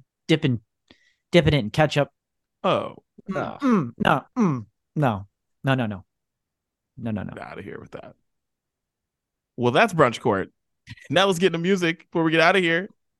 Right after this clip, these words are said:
Speaker 2: Let's, uh, what are you guys listening to? Uh, Dan,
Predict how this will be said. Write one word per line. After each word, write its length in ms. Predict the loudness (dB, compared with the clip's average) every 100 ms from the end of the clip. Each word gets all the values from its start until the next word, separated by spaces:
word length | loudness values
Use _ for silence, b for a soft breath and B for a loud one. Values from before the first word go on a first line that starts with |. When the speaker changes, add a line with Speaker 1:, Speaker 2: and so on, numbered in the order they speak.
| _ -4
Speaker 2:
Let's, 240 | -4 2
uh, 240 | 4 4
what 120 | 4 2
are 20 |
you 80 | 2
guys 140 | 0
listening 380 | 0 -8 -8 -4
to? 300 | -2 -2 -4 _
Uh, 960 | 6 8 8 8 6 6 6 6 4 4
Dan, 340 | 4 2 0